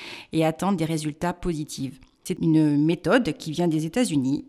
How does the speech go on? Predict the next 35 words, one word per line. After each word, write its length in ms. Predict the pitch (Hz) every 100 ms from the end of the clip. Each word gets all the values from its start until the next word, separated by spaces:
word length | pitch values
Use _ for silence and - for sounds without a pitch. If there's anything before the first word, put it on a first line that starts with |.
| -
Cette 280 | - 185 -
philosophie 680 | 233 214 175 165 - 240
permet 320 | 262 190 170 180
de 60 |
changer 400 | - 196 202 214
sa 140 | 208 180
vision 260 | 170 160
du 120 | 170
monde, 440 | 208 165 165 180 190
sa 140 | 160
vision 280 | 147 151 151
des 240 | 156 151
autres 220 | 165 - -
et 40 |
de 60 | -
soi-même. 420 | 165 151 151 151 - _ - -
Mais 560 | 190 262 269 247 220
il 160 | 180 202
ne 100 | 196
s'agit 320 | - 202 196
pas 180 | - 247
d'une 120 | 208
méthode 300 | 190 185 220 -
abstraite 640 | 196 - - 226 - -
et 120 | 214 196
magique 580 | 180 160 156 - - -
qui 140 | 151
promet 340 | - 160 170
le 80 | 175
bonheur 380 | 156 160 165 160
éternel 560 | 185 165 160 147 156 170
avec 300 | 147 156 -
une 120 | 160
simple 360 | - - 170 165
phrase 460 | 139 143 147 165